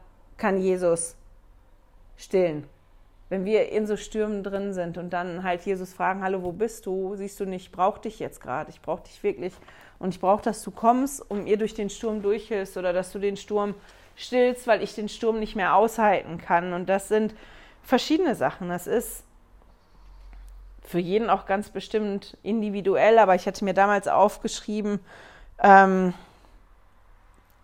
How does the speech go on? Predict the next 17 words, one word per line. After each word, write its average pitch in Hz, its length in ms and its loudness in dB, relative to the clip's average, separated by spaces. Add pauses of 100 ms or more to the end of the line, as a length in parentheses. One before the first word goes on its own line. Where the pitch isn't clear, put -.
(280)
der 185 200 2
kann 220 360 6
halt 202 520 8
Angst 285 440 4
stillen, 285 580 2 (460)
ein 214 80 -6
Sturm 233 520 4 (160)
der 180 180 8
Angst, 247 520 0
der 190 140 2
Überforderung, 233 880 4 (600)
ähm, 202 480 4
ein 190 80 -4
Sturm 240 380 0
vom 233 260 -6
Verlust 220 600 -4 (680)
oder 190 640 2